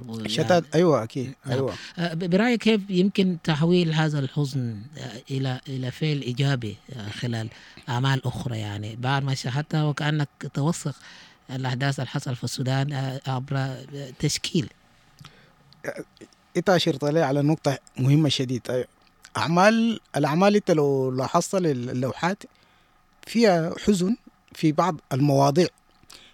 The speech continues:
Speaker 2: لكن لو جيت لاحظت ال-، كويس، التدرج اللوني، كويس، بتلقى فيه ألوان فرحية.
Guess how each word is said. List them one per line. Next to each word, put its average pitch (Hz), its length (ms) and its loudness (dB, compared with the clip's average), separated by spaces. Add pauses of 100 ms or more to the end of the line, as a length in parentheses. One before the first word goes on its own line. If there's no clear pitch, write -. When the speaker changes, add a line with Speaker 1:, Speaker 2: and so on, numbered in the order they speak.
Speaker 2:
لكن 208 340 2
لو 190 120 8
جيت 165 240 2
لاحظت 175 420 0
ال-، 170 200 2 (340)
كويس، 151 380 0 (240)
التدرج 175 440 6
اللوني، 165 560 6 (480)
كويس، 151 180 0
بتلقى 170 400 4
فيه 180 220 2
ألوان 160 240 4
فرحية. 123 640 -4